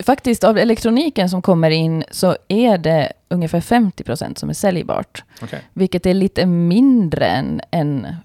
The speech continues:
Speaker 1: för andra kategorier. Ta till exempel kläder, där kan
Speaker 2: Mhm.
Speaker 1: vi liksom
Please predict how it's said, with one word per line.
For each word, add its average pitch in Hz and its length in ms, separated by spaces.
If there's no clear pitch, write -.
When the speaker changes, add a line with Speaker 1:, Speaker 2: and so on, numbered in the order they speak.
Speaker 1:
för 156 380
andra 190 260
kategorier. 143 540
Ta 175 140
till 165 160
exempel 160 340
kläder, 160 440
där 160 120
kan 175 180
Speaker 2:
Mhm. 160 40
Speaker 1:
vi 156 80
liksom 151 400